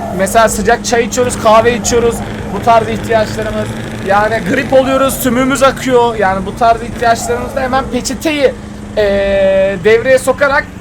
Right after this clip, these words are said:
ar-, aracın içinde hemen bir kurulama, temizleme işlemi yapıyoruz. Sonuçta hijyenik adamlarız yani. O anlamda o peçete orada. Yani onu merak edip soranlar olacak.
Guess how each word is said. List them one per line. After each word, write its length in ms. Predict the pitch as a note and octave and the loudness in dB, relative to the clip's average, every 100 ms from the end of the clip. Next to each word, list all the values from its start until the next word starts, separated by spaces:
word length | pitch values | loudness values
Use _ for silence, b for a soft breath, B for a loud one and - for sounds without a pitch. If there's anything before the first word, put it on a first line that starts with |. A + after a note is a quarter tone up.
| - - - - | -16 -16 -16 -4
ar-, 260 | - C4 C4+ | 2 2 2
aracın 320 | C4+ C#4 C4+ | 2 2 0
içinde 520 | C#4+ - C4 C4+ D#4 | -8 -6 -6 0 0
hemen 340 | C#4 C4+ C4 B3 | 0 0 0 -2
bir 80 | E4+ - | -6 -6
kurulama, 400 | C#4+ C4+ B3+ C#4+ | -4 -2 -2 -2
temizleme 440 | C#4+ C#4 C#4 C#4 | -6 -4 -4 -4
işlemi 320 | C4+ - C#4 | -6 -4 -2
yapıyoruz. 340 | C#4+ - G3+ - | -2 -2 -4 -4
Sonuçta 320 | G#3 F3 A#3+ | -6 -4 -6
hijyenik 380 | A#3 A3 B3+ B3 | -4 -4 -4 0
adamlarız 520 | A3+ G#3+ F#3+ E3+ D#3+ | 0 0 -2 -6 -4
yani. 260 | D3+ C3 A2 - - - - | -4 -4 -6 -12 -14 -14 -2
O 120 | C4 | 2
anlamda 440 | D#4 C#4+ B3 A3 G3+ | 4 4 2 0 0
o 60 | |
peçete 380 | F#3+ G3 G3 F#3 | -4 -6 -8 -6
orada. 260 | F3+ E3+ G3+ | -2 -2 -2
Yani 280 | G#3+ G3 G3+ | -2 -2 -2
onu 220 | G3 G#3+ F#3 G3 | -2 -4 -4 -2
merak 300 | G#3+ A#3+ A#3 | 2 2 0
edip 180 | A#3 | -4
soranlar 420 | G#3 A#3+ B3 C4 C4 | -2 0 2 2 4
olacak. 420 | B3+ D4+ B3+ | 6 6 4